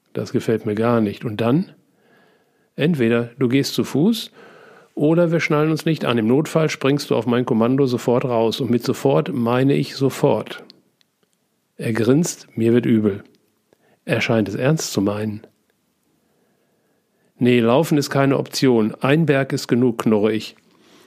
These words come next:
"Dann darfst du ausnahmsweise mal hören, wenn ein Mann dir etwas sagt." Er grinst immer noch. Ich hasse ihn. Natürlich reicht der Sprit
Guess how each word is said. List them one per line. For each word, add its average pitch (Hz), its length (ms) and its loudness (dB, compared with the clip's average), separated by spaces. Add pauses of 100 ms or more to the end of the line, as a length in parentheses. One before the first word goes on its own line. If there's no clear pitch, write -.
(160)
"Dann 185 260 2
darfst 123 280 -2
du - 60 -2
ausnahmsweise 131 580 0
mal 104 200 0
hören, 135 420 2
wenn 120 140 -2
ein 113 140 -2
Mann 107 220 2
dir 120 100 2
etwas 147 300 0
sagt." 107 480 -4 (540)
Er 123 100 -2
grinst 110 400 0
immer 104 220 0
noch. 101 320 -6
Ich - 260 -6
hasse 98 280 -4
ihn. 87 280 -8 (1500)
Natürlich 151 460 0
reicht 131 300 2
der 143 80 2
Sprit 143 360 -2